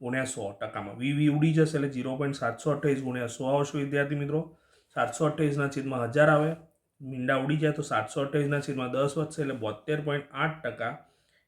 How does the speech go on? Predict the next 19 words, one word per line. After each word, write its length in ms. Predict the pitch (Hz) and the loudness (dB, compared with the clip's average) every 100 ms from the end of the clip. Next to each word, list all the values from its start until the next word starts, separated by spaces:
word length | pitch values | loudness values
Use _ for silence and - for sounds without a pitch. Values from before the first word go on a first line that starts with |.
| _ | _
એ 40 | 147 | 0
આપણા 220 | 139 135 | 2 0
પ્રશ્નનો 440 | 123 107 120 120 120 | -2 -6 -6 -8 -6
શું 140 | 139 | -4
આવશે 180 | 123 113 | -6 -4
વિદ્યાર્થી 420 | 117 120 117 117 | -8 -4 -4 -4
મિત્રો? 200 | 113 117 139 - _ _ _ _ | -10 -10 -12 -16 _ _ _ _
જવાબ 340 | 113 120 123 120 | -8 0 2 2
આવશે. 240 | 110 107 104 | 0 -4 -10
તો 80 | 107 | -8
સરસ 340 | - 127 143 151 | -4 0 0 0
મજાનો 320 | 143 147 147 | 0 2 2
દાખલો 340 | 139 131 151 | 2 0 -2
હતો, 120 | 147 160 | 0 0
પણ 180 | 156 139 123 | 0 -6 -6
ઘણો 300 | 123 123 147 160 | -8 2 4 6
લાંબો 360 | 131 127 135 | 4 2 0
દાખલો 360 | 131 120 123 127 | 0 0 -2 -4
હતો, 160 | 147 | -2